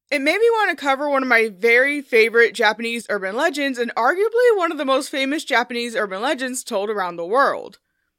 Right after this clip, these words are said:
Today, we are going to be covering Yuki Onna,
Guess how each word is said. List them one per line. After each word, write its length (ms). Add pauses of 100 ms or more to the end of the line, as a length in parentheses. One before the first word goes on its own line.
(320)
Today, 720
we 220
are 140
going 260
to 80
be 80
covering 640 (300)
Yuki 420
Onna, 440